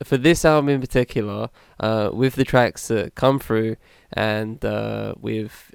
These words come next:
um, no hindsight at all, yes, it is a good album, I think.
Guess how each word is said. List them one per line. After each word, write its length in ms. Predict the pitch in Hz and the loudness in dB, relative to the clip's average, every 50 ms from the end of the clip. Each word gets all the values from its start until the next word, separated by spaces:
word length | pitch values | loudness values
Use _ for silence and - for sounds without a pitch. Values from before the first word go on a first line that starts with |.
| - - | -14 -12
um, 500 | 120 120 113 110 107 104 104 - 151 139 | -10 -8 -8 -8 -10 -10 -12 -14 -16 -8
no 220 | 123 120 143 156 160 | 2 6 6 6 6
hindsight 580 | 131 139 143 139 135 123 - 135 120 120 - | 6 6 4 4 4 2 2 0 0 0 -2
at 160 | - - - 120 | -6 -4 -2 0
all, 280 | 110 104 104 104 101 - | 0 0 0 -4 -6 -8
yes, 280 | - 107 95 - - - | -8 -8 -8 -8 -8 -10
it 60 | 87 | -10
is 120 | 87 90 90 | -10 -12 -12
a 20 | |
good 160 | - - - | -14 -14 -14
album, 340 | 60 - 69 - - - - - - - - - - _ - - - _ _ _ _ _ _ _ _ | -14 -14 -16 -16 -16 -18 -18 -18 -20 -20 -20 -20 -18 _ -16 -16 -16 _ _ _ _ _ _ _ _
I 100 | - 98 | -4 -4
think. 280 | - - - - - - | -4 -6 -10 -14 -14 -16